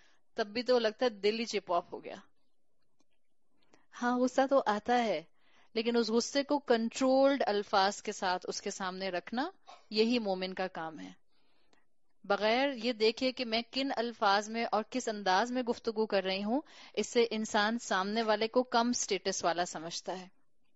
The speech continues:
तो अल्लाह ताला ने यहां mention किया है, जो भी गुस्सा करे, जो भी complaints करे, जो भी नेमतों को ठुकराए,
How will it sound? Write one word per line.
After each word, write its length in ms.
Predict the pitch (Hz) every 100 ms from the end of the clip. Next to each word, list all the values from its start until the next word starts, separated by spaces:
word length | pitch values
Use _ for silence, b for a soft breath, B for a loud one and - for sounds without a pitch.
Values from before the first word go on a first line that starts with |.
| _ _ _ _ _ _
तो 60 | 214
अल्लाह 160 | 202 208
ताला 220 | 208 208
ने 120 | 220
यहां 160 | 220 208
mention 400 | 190 196 214 208
किया 240 | 208 185
है, 220 | 214 269 - b b b b -
जो 160 | 247 262
भी 140 | 269
गुस्सा 360 | 254 240 - 240
करे, 360 | 220 185 226 349 _ -
जो 180 | 202
भी 140 | 220 240
complaints 600 | - 214 208 180 180 -
करे, 360 | 190 185 247 311 b b b
जो 180 | 208 240
भी 140 | 233
नेमतों 480 | 226 202 196 202 208
को 140 | 208 214
ठुकराए, 680 | - 208 196 180 170 214